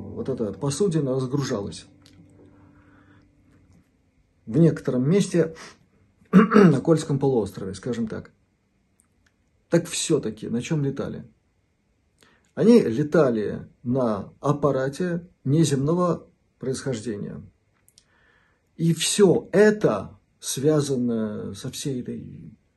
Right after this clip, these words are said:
шумихой, всеми этими кинопостановками и прочими делами, курировалось теми, кого Уильям Томпкинс – назвал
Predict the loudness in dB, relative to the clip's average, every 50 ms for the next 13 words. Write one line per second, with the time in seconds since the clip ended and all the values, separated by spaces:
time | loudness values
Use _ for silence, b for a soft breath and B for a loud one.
0 | _ -18 -12 -6 -2 0 2 4 4 2 2 0 0 0 0 0 0 -4 -6 b
1 | b b b b b b b b -20 -18 -16 -14 -10 -8 -6 -6 -6 -6 -4 -6
2 | -4 -4 -4 -6 -6 -8 -8 -10 -12 -14 -16 -8 -2 2 4 4 4 4 2 0
3 | 0 0 0 2 4 4 4 4 2 0 -2 -2 -2 0 0 0 -2 -2 -4 -4
4 | -4 -4 -2 -2 -2 -2 -4 -6 -8 -4 -4 0 2 2 2 2 2 0 -2 -4
5 | -6 -12 b b b b b b b b b b b 0 2 4 8 8 8 8
6 | 8 6 6 4 4 2 0 -6 -10 -14 _ _ _ _ _ _ _ _ _ _
7 | _ _ _ _ _ _ _ _ _ _ _ _ _ _ _ -20 -12 -4 0 2
8 | 2 4 4 2 0 0 -4 -4 -4 -4 -6 -2 0 2 2 4 4 2 2 0
9 | -2 -4 -6 -12 _ _ _ _ _ _ _ _ _ _ _ _ _ _ _ _
10 | _ _ _ _ _ _ 0 4 6 6 8 6 4 0 -2 0 0 0 0 0
11 | -2 -2 -2 -2 0 0 -2 -4 -8 -12 -16 _ _ _ _ _ _ _ _ _
12 | _ _ _ _ _ _ _ _ _ _ _ _ _ _ _ _ _ _ _ _
13 | -10 -6 -4 -2 -2 -2 -2 0 0 2 2 2 2 0 -2 -4 -6 -12